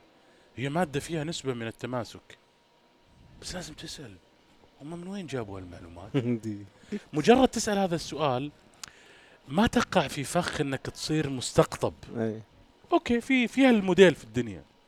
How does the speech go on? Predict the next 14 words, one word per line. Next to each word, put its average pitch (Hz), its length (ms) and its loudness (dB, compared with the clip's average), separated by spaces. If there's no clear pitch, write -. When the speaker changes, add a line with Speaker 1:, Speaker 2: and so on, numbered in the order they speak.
Speaker 1:
واحد 151 220 0
تكلم 160 520 -2
عن 135 220 -4
أحد 147 300 2
في، 123 360 -4
في 120 360 -6
عوالم 117 760 2
يتتصارعون، 120 1040 -2
تتجسد 123 580 -6
في 123 160 -4
عالمنا. 110 360 -2
انتبه، 139 380 -2
أنا 123 140 -2
لم 143 240 -2